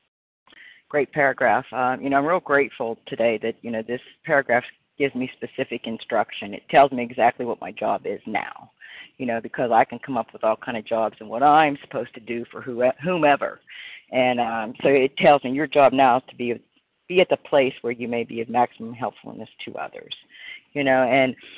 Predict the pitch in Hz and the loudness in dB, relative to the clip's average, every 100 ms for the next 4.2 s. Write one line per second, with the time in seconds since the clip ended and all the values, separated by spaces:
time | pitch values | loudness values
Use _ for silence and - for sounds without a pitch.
0 | - 165 175 226 - - 165 139 135 165 | -8 0 4 4 2 0 0 2 0 -2
1 | - 123 110 101 - 107 107 104 110 - | -6 -8 -8 -10 -10 -6 -6 -6 -8 -4
2 | 120 117 113 147 - 127 123 127 139 156 | -2 -2 4 6 6 0 0 0 0 -4
3 | 151 156 151 123 110 117 123 139 156 202 | -4 -6 -4 -4 -4 -4 -4 -6 -6 -6
4 | 147 131 | -2 -2